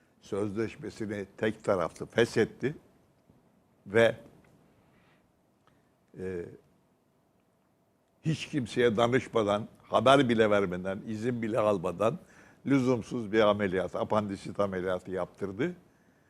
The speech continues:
Onun üzerine Fenerbahçe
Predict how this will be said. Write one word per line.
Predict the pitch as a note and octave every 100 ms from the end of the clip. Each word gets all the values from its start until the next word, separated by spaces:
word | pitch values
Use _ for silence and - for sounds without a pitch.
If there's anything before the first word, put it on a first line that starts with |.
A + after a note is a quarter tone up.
| _ _ _ _ _ -
Onun | A2+ C#3 C#3+
üzerine | B2 G#2 A#2+ A#2+ A#2 A#2 F3+ - _ _ _ _ _ _ _ _ _ _ _ _ _ _ _ _ _ _
Fenerbahçe | E2+ F#2 G#2 G#2 E2+ F2 - _ -